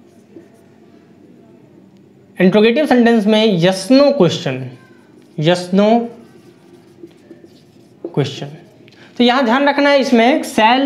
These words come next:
not एक साथ जब यूज़ करेंगे तो shan't और won't का यूज़ करेंगे, ठीक है? shall प्लस not shan't और will प्लस not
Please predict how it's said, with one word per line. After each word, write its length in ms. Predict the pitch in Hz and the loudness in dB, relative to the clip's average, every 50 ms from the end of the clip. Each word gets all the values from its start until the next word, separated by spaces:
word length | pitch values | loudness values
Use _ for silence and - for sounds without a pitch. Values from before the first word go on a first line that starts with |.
| 269 254 | 2 4
not 460 | 254 262 269 262 - - - - - | 4 4 2 0 -4 -10 -12 -10 0
एक 220 | - 226 247 254 247 | 2 2 2 2 2
साथ 240 | - 294 294 294 294 | 2 2 2 2 2
जब 160 | 285 254 220 | 2 2 2
यूज़ 260 | 214 240 254 233 240 - | 0 0 -2 -2 -2 -2
करेंगे 420 | 233 208 202 196 196 185 196 214 247 277 302 - - - - - - - | 0 0 2 2 2 2 4 4 2 2 0 -4 -8 -14 -18 -20 -4 -2
तो 80 | 240 | -2
shan't 680 | 226 - - - - 226 233 240 262 294 311 320 302 - | -2 -2 -4 -4 -2 0 2 2 2 2 2 2 0 0
और 400 | - 214 214 220 254 254 240 - 220 | 0 2 4 4 4 2 0 0 2
won't 320 | 247 262 269 262 254 226 | 4 4 4 4 2 2
का 100 | - 190 | 0 0
यूज़ 320 | 175 175 180 175 170 156 - | 0 2 0 0 -2 -2 -2
करेंगे, 460 | 165 147 143 135 131 123 117 113 - - - - _ _ - | -2 -2 -2 -2 -2 -4 -6 -8 -12 -16 -20 -20 _ _ -4
ठीक 140 | - 190 262 | -2 0 0
है? 140 | 285 320 294 269 - - - - - - - - - _ - | 0 -2 -2 -8 -14 -18 -20 -20 -20 -20 -20 -20 -20 _ -6
shall 240 | - 196 208 240 233 | -2 0 0 2 2
प्लस 260 | 233 240 247 233 226 226 | 4 2 2 2 2 2
not 260 | 226 233 247 240 - - | 2 2 2 0 -2 -2
shan't 380 | - 208 220 240 285 330 320 - | 0 0 2 2 0 0 0 2
और 180 | 233 214 190 185 | 2 2 4 2
will 200 | 196 240 262 254 | 2 0 0 0
प्लस 280 | - 220 226 214 220 - 214 | 2 2 2 2 0 0 2
not 320 | 233 269 330 359 - - | 4 4 4 2 0 -6